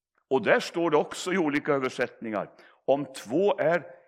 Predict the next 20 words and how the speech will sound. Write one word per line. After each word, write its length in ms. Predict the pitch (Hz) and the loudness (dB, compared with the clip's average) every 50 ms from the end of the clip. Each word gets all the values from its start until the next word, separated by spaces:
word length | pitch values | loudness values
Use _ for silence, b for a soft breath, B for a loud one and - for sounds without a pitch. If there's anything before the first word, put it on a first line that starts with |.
| _ _ _ | _ _ _
i 120 | 131 147 147 | -4 -4 -4
symfoni 1400 | - - - - - - - 135 143 151 143 131 - - - - - 113 110 107 131 180 90 - - - - _ _ _ _ _ _ _ _ _ _ | -4 -6 -8 -8 -8 -2 -2 0 0 0 -4 -8 -12 -16 -14 -10 -8 -6 -4 -4 -6 -6 -8 -10 -14 -18 -20 _ _ _ _ _ _ _ _ _ _
med 280 | - 92 98 101 98 92 | -6 -4 -2 -2 -2 -2
varandra." 640 | 92 92 82 78 73 76 73 62 71 69 69 - - _ _ _ _ _ _ _ | -4 -8 -8 -10 -12 -16 -18 -20 -20 -20 -20 -20 -20 _ _ _ _ _ _ _
Inte 300 | - 95 - - - 117 | -12 -12 -8 -8 -6 -4
det 100 | 143 165 | -2 -4
är 40 | 151 | -4
fint? 580 | - 139 139 104 - - _ _ _ _ _ _ _ _ _ _ _ _ _ _ _ _ _ _ _ | -4 -8 -10 -10 -12 -16 _ _ _ _ _ _ _ _ _ _ _ _ _ _ _ _ _ _ _
Nu 140 | - 120 127 | -8 -8 -8
spelar 420 | - - - 131 120 113 117 120 | -8 -4 -2 0 0 2 0 0
vi. 200 | 117 110 104 92 - _ _ _ _ _ _ _ _ _ _ _ _ _ _ _ _ _ b b b b b b b b | -2 -6 -8 -10 -12 _ _ _ _ _ _ _ _ _ _ _ _ _ _ _ _ _ b b b b b b b b
Om 180 | b 120 123 117 | b -2 -2 -2
två 340 | - - - 110 127 151 151 | -4 -8 -4 -2 0 2 2
är 120 | 139 127 | 2 0
i 60 | 143 | -4
symfoni 640 | 135 - - 127 123 139 127 - 123 117 113 120 120 | -6 -6 -8 -8 -8 -8 -6 -4 -2 -2 -2 -2 -2
med 140 | 110 110 101 | -4 -4 -2
varandra, 600 | - 127 - - 110 - 92 85 - - 90 - - _ _ _ _ _ _ _ _ _ _ _ _ _ _ | -2 -2 -2 -4 -6 -8 -10 -14 -14 -16 -16 -16 -18 _ _ _ _ _ _ _ _ _ _ _ _ _ _
då 200 | - 87 98 113 | -8 -6 -4 -4
ni. 320 | 113 104 104 92 - - | -4 -4 -8 -10 -14 -16